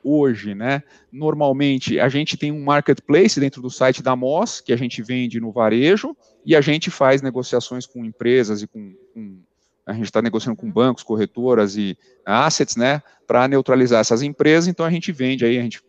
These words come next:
Speaker 1: faz no caso a caso, a gente traz, ah, o crédito carbono pra todas essas pessoas, pra todo esse
Speaker 2: Eu
Speaker 1: público.
Speaker 2: até já ia te, eu já ia te perguntar isso depois na sequência, mas vou antecipar então minha pergunta pra agora.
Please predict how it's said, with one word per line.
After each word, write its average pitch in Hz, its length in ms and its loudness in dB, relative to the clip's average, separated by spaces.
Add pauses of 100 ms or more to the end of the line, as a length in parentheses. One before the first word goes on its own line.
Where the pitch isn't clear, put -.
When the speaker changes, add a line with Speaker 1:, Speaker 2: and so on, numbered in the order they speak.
(340)
Speaker 1:
faz 110 220 0
no 117 100 -8
caso 113 280 0
a 113 40 0
caso, 104 360 0
a 98 40 -8
gente 101 200 -12
traz, 107 440 0
ah, 107 160 -6
o 95 60 -10
crédito 107 220 -2
carbono 107 280 -4
pra 107 140 -2
todas 117 220 -10
essas 113 200 -12
pessoas, - 640 -10
pra - 120 -16
todo 110 160 -2
esse 104 140 -8
Speaker 2:
Eu 101 40 -14
Speaker 1:
público. 156 240 -12
Speaker 2:
até - 140 -16
já 311 120 -8
ia 311 120 -8
te, - 120 -18 (220)
eu 262 180 -2
já 277 120 -10
ia 330 180 -4
te 320 100 -20
perguntar 269 440 -4
isso 254 200 -10
depois 247 300 -6
na 240 80 -16
sequência, 277 380 -8
mas 277 120 -8
vou 254 140 -12
antecipar 277 400 -10
então 254 180 -10
minha 247 120 -10
pergunta 247 360 -8
pra 247 120 -6
agora. 254 340 -2